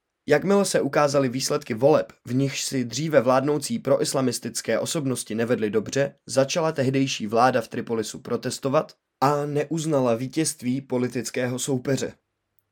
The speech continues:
Vláda se tak udržela v hlavním městě silou a oponent a jeho stoupenci se shromáždili na východě. Celá země se tak zmítala v chaosu. Jeho ukončení přišlo až s podpisem příměří, které O S N označilo za historický úspěch.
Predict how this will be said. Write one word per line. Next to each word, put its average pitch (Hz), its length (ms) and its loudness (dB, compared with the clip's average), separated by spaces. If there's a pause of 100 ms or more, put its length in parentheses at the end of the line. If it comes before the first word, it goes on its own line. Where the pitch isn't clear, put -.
(300)
Vláda 117 480 4
se - 160 -2
tak - 200 -2
udržela 147 480 0
v 131 60 0
hlavním 123 420 0
městě 110 400 -4
silou 120 560 0
a - 140 -2
oponent 170 580 -2
a 131 80 0
jeho 117 180 0
stoupenci 139 540 -2
se 131 140 -6
shromáždili 123 640 0
na 120 100 0
východě. 117 460 -4 (500)
Celá 185 400 4
země 131 360 2
se 131 140 -4
tak 120 180 -2
zmítala 127 380 0
v - 60 -10
chaosu. 127 500 0 (680)
Jeho 135 240 4
ukončení 170 600 0
přišlo 156 440 -2
až - 120 -4
s - 40 -10
podpisem 143 500 -4
příměří, 117 600 -2
které 123 380 2
O 135 220 4
S - 220 -4
N 135 220 -2
označilo 127 540 -2
za 110 180 -4
historický 135 760 -2
úspěch. - 540 -8